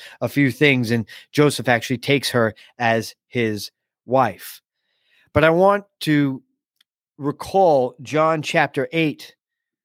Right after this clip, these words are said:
when they dragged the woman, the adulterous woman, in front of Jesus,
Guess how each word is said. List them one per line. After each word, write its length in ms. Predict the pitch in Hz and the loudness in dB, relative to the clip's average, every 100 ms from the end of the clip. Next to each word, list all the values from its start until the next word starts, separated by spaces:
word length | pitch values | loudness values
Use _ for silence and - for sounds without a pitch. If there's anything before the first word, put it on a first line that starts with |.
| _ _ _ _ _ - | _ _ _ _ _ -4
when 440 | 135 139 131 131 139 | 2 2 2 -2 -2
they 160 | 143 | -2
dragged 800 | 123 113 151 170 160 135 113 107 - _ - | -2 0 4 4 4 2 -2 -14 -20 _ -6
the 140 | 135 | -4
woman, 480 | 131 160 160 123 104 | 0 2 2 -2 -2
the 100 | 120 | -2
adulterous 520 | 117 151 151 147 - | 2 0 2 -2 0
woman, 280 | 147 156 135 | 2 2 0
in 80 | 117 | 0
front 240 | 139 135 | 0 0
of 100 | 117 | 0
Jesus, 600 | 123 143 131 113 - - | 0 0 0 -4 -10 -10